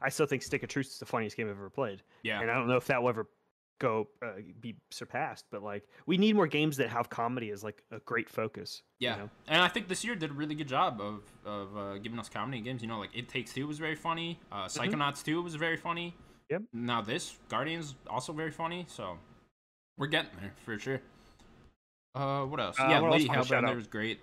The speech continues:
Speaker 2: Like I said,
Speaker 1: Cosmo?
Speaker 2: all the side characters. Yeah, Cosmo. Cosmo was
Speaker 1: The bestest
Speaker 2: fantastic
Speaker 1: boy.
Speaker 2: too.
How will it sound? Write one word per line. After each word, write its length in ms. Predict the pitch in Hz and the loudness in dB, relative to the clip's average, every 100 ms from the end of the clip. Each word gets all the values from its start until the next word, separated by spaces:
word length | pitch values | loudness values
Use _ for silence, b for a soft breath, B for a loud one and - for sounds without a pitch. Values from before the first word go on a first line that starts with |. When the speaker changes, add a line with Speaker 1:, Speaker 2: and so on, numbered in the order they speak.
| - - - | -12 -20 -6
Speaker 2:
Like 120 | 131 | -2
I 60 | 123 | 0
said, 140 | 123 | 2
Speaker 1:
Cosmo? 300 | 113 - 139 143 | 2 2 -4 -2
Speaker 2:
all 160 | 127 120 | 0 0
the 60 | |
side 220 | - 98 | -2 -4
characters. 300 | - 104 104 | -4 -4 -4
Yeah, 140 | 127 107 | -2 0
Cosmo. 380 | - 110 101 76 - | 4 4 4 -4 -12
Cosmo 320 | - 131 139 82 | 0 0 0 -2
was 80 | |
Speaker 1:
The 60 | 117 | -2
bestest 200 | 120 - | -2 -2
Speaker 2:
fantastic 200 | 104 131 | 0 4
Speaker 1:
boy. 180 | 147 117 | 4 4
Speaker 2:
too. 160 | 120 | 0